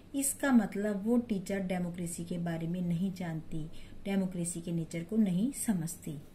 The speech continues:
थर्ड, one leader, leader and his family members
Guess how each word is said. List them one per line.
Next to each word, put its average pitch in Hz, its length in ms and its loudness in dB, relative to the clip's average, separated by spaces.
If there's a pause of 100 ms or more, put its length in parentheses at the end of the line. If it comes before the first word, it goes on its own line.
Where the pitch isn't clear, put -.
(180)
थर्ड, 208 340 0 (680)
one 320 260 6
leader, 185 480 4 (880)
leader 208 400 8 (340)
and 269 240 6
his 214 160 6 (120)
family 180 440 2
members 165 600 0